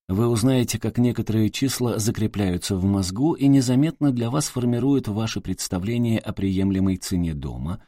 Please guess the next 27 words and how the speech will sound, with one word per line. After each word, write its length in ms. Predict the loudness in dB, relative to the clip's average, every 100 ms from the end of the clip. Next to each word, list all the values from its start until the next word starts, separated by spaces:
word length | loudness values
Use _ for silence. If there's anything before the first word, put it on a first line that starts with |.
| _
машины 600 | 2 2 0 -4 0 0
или 220 | 0 -2 -2
бутылки 440 | -2 -4 -6 -4
вина. 320 | -2 -2 -2 -8 _ _ _ _
Мы 220 | 2 4 4
объясним, 640 | 2 2 2 2 2 2
почему 340 | 0 2 4 6
люди 300 | 6 4 2
иногда 460 | 4 4 2 -2
воспринимают 680 | 0 -2 0 4 4 4 0
числа 380 | -4 -6 -6 -8
так, 260 | -8 -10 -12 -20 _
как 180 | -8 0
если 240 | 0 2
бы 160 | 0 0
те 220 | 0 -4
имели 420 | 0 2 2 2 2
индивидуальность 920 | 0 2 0 -2 -2 -2 -2 -4 -8
и 100 | -12
пол. 380 | -10 -12 -12 -14 _ _ _ _ _
Числа 360 | 0 0 0
бывают 440 | 2 2 2 0 -4
как 220 | -8 -10
опасными, 600 | -10 -8 -8 -2 0 0
так 280 | 0 -4 -4
и 100 | -2
удивительными, 880 | 0 2 0 0 -2 -2 -2 -4 -6